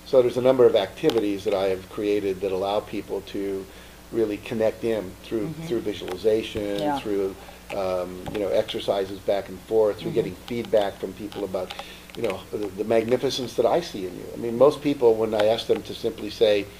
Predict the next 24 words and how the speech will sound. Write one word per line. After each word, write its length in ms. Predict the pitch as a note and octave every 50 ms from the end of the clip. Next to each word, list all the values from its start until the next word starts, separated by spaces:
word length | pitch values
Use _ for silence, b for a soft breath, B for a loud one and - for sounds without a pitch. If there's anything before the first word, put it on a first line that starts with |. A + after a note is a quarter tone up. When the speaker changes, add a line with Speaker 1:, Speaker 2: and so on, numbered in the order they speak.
| B B B B B -
Speaker 1:
"You 80 | A#2
now 160 | A2 A#2+ A#2+
have 220 | B2 B2 A2+ F2+ G2+
ninety 280 | G#2+ G#2+ A#2+ A#2+ A#2+
seconds 400 | G#2 - - A#2+ A#2+ - G#2 F#2+ -
to 100 | - F#2+
tell 260 | - - A2 G#2 G#2+
people 340 | - - A2 G2 - G#2 G2+
what 200 | G2 F#2+ F#2+ -
you 80 | G#2+
love, 240 | G2+ G#2 G#2+ G#2+ G2+
admire, 300 | G#2 G#2 G2+ G2+ G#2 G2+
appreciate, 400 | F#2+ F#2 - B2 - - G2+ -
and 60 | G2+
respect 360 | G2+ G2 - - - - - -
about 160 | G#2+ G#2 G#2
yourself," 260 | G#2 - A2+ G#2+ G2+ B B B B B B -
most 200 | A#2+ D3 D3 -
people 220 | - B2+ - F2+ F2+
can't 260 | - - A#2 G#2 -
fill 180 | - A2+ G#2+
up 120 | G#2 G2+ G#2+
ninety 240 | G#2+ G#2+ G#2+ G#2+ G#2
seconds. 380 | - - - - F#2+ F#2 -